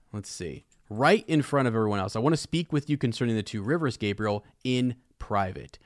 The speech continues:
"It has been dealt with, my dear," he said idly, dabbling his fingers in the water. "Other matters concern me now. I thought you were going to read during the heat of the day.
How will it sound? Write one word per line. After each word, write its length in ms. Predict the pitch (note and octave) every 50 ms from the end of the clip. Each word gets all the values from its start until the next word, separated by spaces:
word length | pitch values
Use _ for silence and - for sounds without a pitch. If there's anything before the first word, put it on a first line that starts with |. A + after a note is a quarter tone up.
| _ _ _ - _ _ _ _ -
"It 200 | D#3+ F#3 F#3+ F3+
has 220 | F#3 F#3+ F#3+ D#3
been 240 | - F#3 F#3 F3+ D#3+
dealt 340 | - - A#2 A2+ A#2+ A#2 -
with, 220 | A#2+ A#2+ A#2 -
my 160 | A2+ A2 A2
dear," 280 | G2+ G#2+ G#2+ G#2 G#2+ G#2
he 140 | G#2+ A2+ G#2+
said 200 | - A2+ G#2+ -
idly, 380 | F2+ G#2 G#2 G#2 G#2 G#2 G#2
dabbling 440 | G2 - A2+ A2+ A2+ A2 A#2 A#2 A#2
his 140 | A2+ G#2+ -
fingers 300 | - A2 G#2+ A2 G#2 G#2
in 80 | G#2+
the 60 | G#2 G2+
water. 340 | G#2 G2+ G#2 G#2 G#2 G#2 - - - - - -
"Other 240 | D3+ E3+ F3 F#3+ F3
matters 380 | D3+ C#3+ B2+ B2+ B2 A#2+ A2+
concern 420 | - - A2+ G#2+ - - G#2+ G#2 G2+
me 120 | G2+ G2
now. 180 | G2+ G2 F#2+ G2+
I 80 | B2+
thought 260 | - - A3+ A3 - -
you 60 | A#3
were 80 | A3
going 280 | G3+ G3 F#3+ F3+ F3+ E3
to 120 | - F3
read 380 | E3 D3 D#3 E3+ E3+ E3 C#3+ A#2+
during 240 | C3 B2 A#2+ A#2+ A#2
the 80 | A2
heat 240 | G#2+ - - D3+ C3+
of 80 | C3 A#2+
the 80 | A#2
day. 400 | G#2+ A#2 A2+ G2 E2+ C#2+ C#2 -